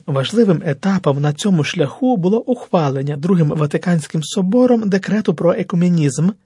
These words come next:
який, між іншим, наголосив, що молитва, особливо спільна, є душею екуменічного руху та заохочував до практики екуменічного тижня. У тисяча дев'ятсот шістдесят сьомому році розпочалася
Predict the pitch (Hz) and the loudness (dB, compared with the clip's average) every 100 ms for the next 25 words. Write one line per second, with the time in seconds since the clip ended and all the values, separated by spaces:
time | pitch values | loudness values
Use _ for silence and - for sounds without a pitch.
0 | _ _ 160 131 120 196 254 247 135 143 | _ _ -6 -6 -2 0 2 0 0 -4
1 | 147 160 170 165 170 143 - 127 123 - | -2 0 0 0 0 -2 -4 -6 -4 -8
2 | - 139 135 _ _ _ 160 139 135 214 | -4 -4 -4 _ _ _ -4 -2 0 0
3 | 247 - 131 - _ 160 143 170 160 156 | 0 0 -4 -4 _ -6 -2 -2 0 0
4 | 147 165 - 160 143 139 139 165 _ _ | 0 -4 -4 -2 0 -2 -4 -8 _ _
5 | 170 151 170 147 143 - 214 170 131 117 | 0 2 2 0 -2 -2 0 2 2 0
6 | 139 143 147 143 156 151 202 233 233 220 | 0 2 0 0 -4 -2 0 0 0 -4
7 | 208 _ _ - 220 214 202 220 196 226 | -4 _ _ -2 0 2 -2 -4 -2 0
8 | 196 180 165 151 151 160 202 - 208 214 | 0 0 0 0 -2 -2 -4 -4 -4 -2
9 | 208 _ _ 254 247 196 165 139 - 147 | -4 _ _ -6 -2 2 2 0 -2 -4
10 | 143 147 123 117 143 151 _ _ _ _ | -4 -6 -8 -6 -8 -8 _ _ _ _
11 | _ - 151 262 269 170 151 143 160 151 | _ -6 -4 -2 -4 -2 -4 -2 -4 -2
12 | 214 - 160 147 156 156 - 233 190 147 | -2 -2 -6 -4 -6 -6 -6 -2 0 0
13 | 143 135 127 - 208 226 190 180 - 165 | -2 -2 -4 -4 -4 -4 -2 -4 -4 -2
14 | 226 - | -4 -4